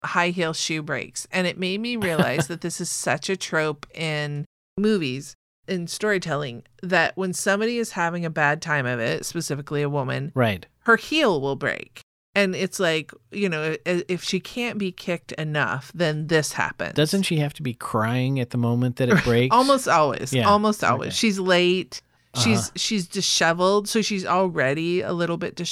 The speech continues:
Speaker 2: her
Speaker 1: disheveled.
Speaker 2: makeup is running, but her
Speaker 1: Yes.
Speaker 2: hair and maybe she's carrying a bunch of things.
Speaker 1: Oh, absolutely. Which then once her heel breaks, then everything falls. I'm not a huge wearer of high heels.
Speaker 2: Neither am I.
Speaker 1: But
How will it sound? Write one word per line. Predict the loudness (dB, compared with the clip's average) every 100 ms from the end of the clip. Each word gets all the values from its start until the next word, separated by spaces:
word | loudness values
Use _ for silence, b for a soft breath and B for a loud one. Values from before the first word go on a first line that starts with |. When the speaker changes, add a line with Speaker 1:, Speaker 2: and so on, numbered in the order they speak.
| 2
Speaker 2:
her | 4
Speaker 1:
disheveled. | 4 4
Speaker 2:
makeup | 2 0 -2 0
is | -2 0
running, | 0 0 0
but | 0 2
her | 2
Speaker 1:
Yes. | 2
Speaker 2:
hair | 2 2 2 0 -4 _ _ -2
and | 2
maybe | 4 4 0
she's | 0 -2 -2
carrying | -2 0 2 2 0
a | -2
bunch | -2 -4 -8
of | -10
things. | -10 -2 2
Speaker 1:
Oh, | 4
absolutely. | 2 0 0 0 -2 -2
Which | -2 -2 0
then | 0 2
once | -2 -2 -4
her | -4
heel | 0 0
breaks, | 2 -2 -2 -4
then | -2 0
everything | -2 -4 -6
falls. | 0 0 0 -8 -14 -16 _ _ 0
I'm | 2 2
not | 4 2 2 -6 _ _ -4
a | -4
huge | -6 -8 -2 -2 0 -2
wearer | -2 0 0 0
of | 0 -2
high | 0 -2 -2
heels. | 0 0 0 -2 -4
Speaker 2:
Neither | -2 -2 -2
am |
I. | -4 -6 -8 _ -8
Speaker 1:
But | 0 2 2